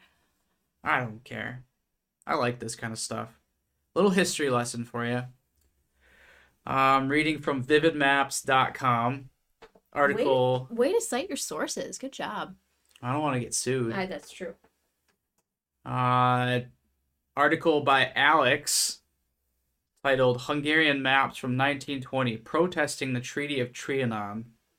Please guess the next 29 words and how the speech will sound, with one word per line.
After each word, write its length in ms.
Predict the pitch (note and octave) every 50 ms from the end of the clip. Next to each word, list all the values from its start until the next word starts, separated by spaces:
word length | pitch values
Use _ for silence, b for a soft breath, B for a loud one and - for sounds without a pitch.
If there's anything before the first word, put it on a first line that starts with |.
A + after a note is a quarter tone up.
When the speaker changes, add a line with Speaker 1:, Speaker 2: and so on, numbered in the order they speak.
| _ _ b b b b b b b b b b b b b b b b b b b _ _
Speaker 1:
So 140 | - D3
let 40 | D3
me 60 | D3
just 180 | C#3 C3+ B2+ C3
read 160 | C3+ B2+ B2
here 160 | B2 C3 A#2+
for 240 | A#2+ B2 - B2+ B2
you 280 | B2 A#2+ A#2+ A#2 A#2 A#2
for 200 | - - - A#2+
a 80 | A#2+
minute 240 | A#2 A#2 A#2 A2+ - -
here, 200 | A#2+ A2+ A2+ A2+
folks. 520 | - - B2 A#2+ A#2+ B2 - - - - - _ _ _ _ _ _ _ _ _ _ _ _ - - _ _ _ _
Austro-Hungarian 1300 | - D3+ F3+ F#3 F#3+ - A3+ A3 G#3+ G3+ G3 F#3+ F3+ D#3+ D3 D#3 D#3+ E3 E3 D#3 D3+ D3 D3 D3+ D#3 D3 - - - - -
Empire 380 | D#3 D#3 - D3 C3+ C3 B2+
was 140 | B2+ C3 C3
a 80 | C3 C3
constitutional 800 | - D#3 E3 E3 - F#3 F3 - D3+ D3 C3+ C3 - C#3 C3 B2+
monarchy 580 | B2 B2 B2 B2 B2 A#2+ A#2+ B2 - A#2+ A#2+
that 160 | A2+ A#2 A2+
appeared 360 | A#2 A#2+ - - C3 C3 B2+ B2
in 120 | A#2+ A#2
Central 400 | - - C#3 C#3 C3+ - D3 C3+
and 80 | C3 B2
Eastern 300 | B2 B2+ - - B2 B2
Europe 340 | A#2+ A#2 A#2 A2+ A#2 A2+ - -
in 100 | B2 -
eighteen 400 | - A2+ A2+ - - A#2+ A#2 A2+
sixty-seven. 800 | - - - - - - - - - G2 G#2 G#2 F2 G2 G#2+ A#2+